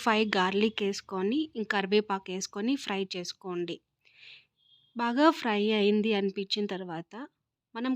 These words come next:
కట్ చేసుకున్న బెండకాయల్ని యాడ్ చేయండి. యాడ్ చేసి ఇది కూడా లో ఫ్లేమ్‌లో four to five minutes ఫ్రై చేయాలి. ఎందుకు అంటే ఆ జిగురు మొత్తం పోవాలి. So ఇప్పుడు మనం ఒక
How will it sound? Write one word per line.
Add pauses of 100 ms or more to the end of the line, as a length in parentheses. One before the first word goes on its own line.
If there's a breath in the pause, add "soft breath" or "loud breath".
కట్
చేసుకున్న (120)
బెండకాయల్ని (200)
యాడ్
చేయండి. (760 loud breath)
యాడ్
చేసి (140)
ఇది (100)
కూడా (320)
లో (200)
ఫ్లేమ్‌లో (140)
four (140)
to (120)
five (100)
minutes
ఫ్రై (180)
చేయాలి. (680 loud breath)
ఎందుకు (120)
అంటే
ఆ (120)
జిగురు
మొత్తం (140)
పోవాలి. (800)
So (160)
ఇప్పుడు (120)
మనం (340)
ఒక